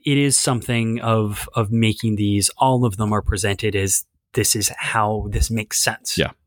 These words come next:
Speaker 1: to someone who follows it.
Speaker 2: Right.
Speaker 1: Uh, and it is funny because in writing the section on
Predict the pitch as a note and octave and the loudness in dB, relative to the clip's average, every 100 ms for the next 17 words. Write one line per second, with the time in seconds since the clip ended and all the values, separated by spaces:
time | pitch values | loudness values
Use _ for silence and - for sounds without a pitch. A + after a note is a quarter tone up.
0 | _ - A#2 - G#2+ G2+ G2 G2+ - A#2+ | _ -4 0 2 0 0 -2 -4 0 0
1 | G#2+ F#2 - - - - - C#3 C#3 C#3+ | 0 -4 -10 -18 -16 -12 -6 -2 0 2
2 | F3 E3+ A3+ - B2+ G#2+ A2 - B2 A#2+ | 4 4 2 2 0 0 -2 -2 -2 0
3 | A#2 B2+ B2 A#2+ A#2 - A2 A#2 A2 A2 | 0 2 2 -2 -2 -2 -2 -4 -4 -4
4 | A2 G#2+ G#2 G#2 | -2 -2 -2 -6